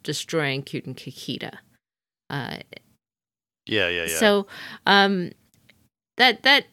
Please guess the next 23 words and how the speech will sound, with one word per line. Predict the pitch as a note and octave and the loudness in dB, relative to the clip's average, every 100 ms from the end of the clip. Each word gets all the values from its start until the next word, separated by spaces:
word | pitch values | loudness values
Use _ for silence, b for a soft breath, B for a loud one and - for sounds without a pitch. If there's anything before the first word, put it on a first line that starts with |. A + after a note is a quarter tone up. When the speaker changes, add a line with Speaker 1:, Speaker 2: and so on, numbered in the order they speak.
| _ _ - | _ _ -2
Speaker 1:
implies | G#3 - B3 G#3+ G#3+ G#3 G3+ - | -2 2 6 8 8 6 4 2
that | G3 F3+ E3 C3 - _ _ _ _ - | 4 6 6 2 -6 _ _ _ _ 0
Gaijin | G3 G3 F#3+ F3+ | 2 4 2 0
pepper | F#3 D3 C#3 - D#3 _ _ _ _ _ _ - | 0 -2 -4 -6 -8 _ _ _ _ _ _ 8
is | G#3+ A3+ A3 | 10 10 6
dishonorable. | - B3 - F3+ F3 D#3 D3 D3 F#3 | -2 0 2 0 0 -2 -4 -4 -6
It's | - - | -8 -4
against | F3 C#3+ F#3 G3+ - | -6 2 2 2 -2
the | F#3 | -2
law, | E3 F3 C#3+ C3+ C#3 - | 2 2 2 0 -4 -6
as | C#3 C#3+ | -6 -6
described. | - C#3 - - - - - - B B B B _ | -8 -10 -8 -6 -6 -8 -12 -20 B B B B _
Speaker 2:
Yeah. | - - | 0 6
Speaker 1:
But | A#3 | 6
it's | A#3 A#3 | 6 4
not, | C#4 C#4 A3+ - | 4 4 4 2
like, | G#3 F3 - _ _ _ _ _ - | 4 4 -2 _ _ _ _ _ -6
to | B3 | 0
the | A3+ | 2
level | A3+ A3 G3 F#3 | 6 6 6 4
where | F#3+ | 4
it's | D#3 - | 2 0
sacrilegious | - F3 F3+ F3 D3+ D#3 - C#2 C3+ - - | 2 2 2 -4 -2 -2 -2 -6 -6 -8 -12